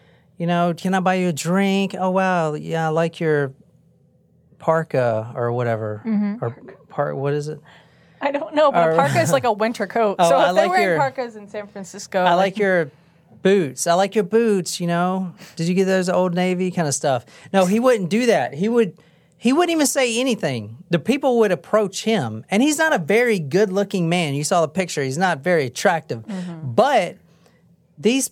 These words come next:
Speaker 1: victims were really intrigued by him.
Speaker 2: Hmm. Why?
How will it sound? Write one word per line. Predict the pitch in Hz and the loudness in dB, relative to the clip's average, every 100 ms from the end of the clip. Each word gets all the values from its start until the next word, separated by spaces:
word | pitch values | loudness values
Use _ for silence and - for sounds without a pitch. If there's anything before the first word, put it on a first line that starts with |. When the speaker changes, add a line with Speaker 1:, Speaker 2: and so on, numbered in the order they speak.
| _ | _
Speaker 1:
victims | 156 120 269 285 226 165 | -6 0 0 2 -2 0
were | 160 127 | -2 -2
really | 156 233 262 247 208 180 | -4 2 4 4 2 0
intrigued | 165 - - 277 175 131 127 - _ _ _ | -4 -4 -2 0 0 -2 -6 -14 _ _ _
by | - 156 151 | 0 0 2
him. | 220 262 135 95 - _ _ _ _ _ | 2 2 -2 -6 -20 _ _ _ _ _
Speaker 2:
Hmm. | 302 190 147 | -8 -8 -2
Why? | 254 262 170 | 2 2 -2